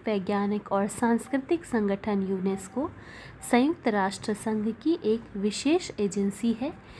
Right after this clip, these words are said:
यह शिक्षा, विज्ञान और संस्कृति में अंतर्राष्ट्रीय सहयोग के माध्यम से शांति का निर्माण करती है।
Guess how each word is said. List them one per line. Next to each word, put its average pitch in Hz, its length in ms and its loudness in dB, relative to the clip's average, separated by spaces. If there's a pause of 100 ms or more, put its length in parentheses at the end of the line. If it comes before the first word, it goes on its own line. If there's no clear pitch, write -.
(240)
यह 208 100 6
शिक्षा, 214 440 2
विज्ञान 196 500 2
और 202 220 2
संस्कृति 269 720 4
में 330 180 8
अंतर्राष्ट्रीय 247 1080 4
सहयोग 220 540 -2
के 233 120 0
माध्यम 190 480 0
से 240 280 -4 (460)
शांति 269 500 6
का 339 220 4
निर्माण 208 540 4
करती 196 440 -4
है। 196 220 -6